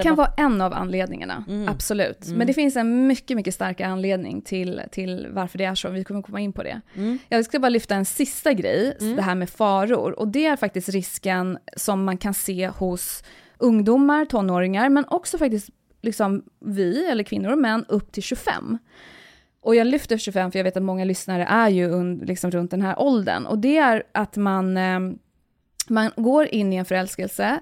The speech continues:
Speaker 1: eh, och när man gör det under den här åldern så går det ju hand i hand ihop med ens identitetsutveckling. Man o-, utvecklas ju fortfarande liksom. Så relationen används här som en spegel för att förstå vem man själv är.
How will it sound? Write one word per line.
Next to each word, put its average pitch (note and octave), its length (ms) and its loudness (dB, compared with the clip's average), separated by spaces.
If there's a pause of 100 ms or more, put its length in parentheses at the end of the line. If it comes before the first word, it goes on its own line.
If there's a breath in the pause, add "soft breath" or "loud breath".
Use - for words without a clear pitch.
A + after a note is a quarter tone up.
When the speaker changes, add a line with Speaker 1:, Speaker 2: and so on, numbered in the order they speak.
(120)
Speaker 1:
eh, F#3+ 420 -2
och - 360 -4 (280)
när A3 140 0
man G#3 140 2
gör C4 240 6
det A#3 80 2
under G3 200 0
den F#3 80 -2
här - 140 -6
åldern B3 480 2
så G#3+ 120 -6
går G3 260 0
det F#3 80 0
ju F#3 80 2
hand F#3 320 -2
i - 20 0
hand F#3+ 260 -2
ihop F#3 240 -4
med F#3+ 100 -4
ens F3+ 160 -4
identitetsutveckling. F#3+ 1300 -6 (440)
Man G#3 200 2
o-, A#3 180 2
utvecklas A#3+ 540 2
ju - 40 -4
fortfarande - 480 -8
liksom. - 400 -8 (500 loud breath)
Så - 180 2
relationen D4 680 2
används C4+ 640 2
här F#3+ 160 -2
som F#3+ 220 -2
en F#3 80 -2
spegel A3+ 760 -2 (1040 soft breath)
för - 140 0
att A#3 140 2
förstå C#4+ 520 0
vem A#3+ 160 2
man G#3+ 140 0
själv C4+ 340 0
är. A3 240 -8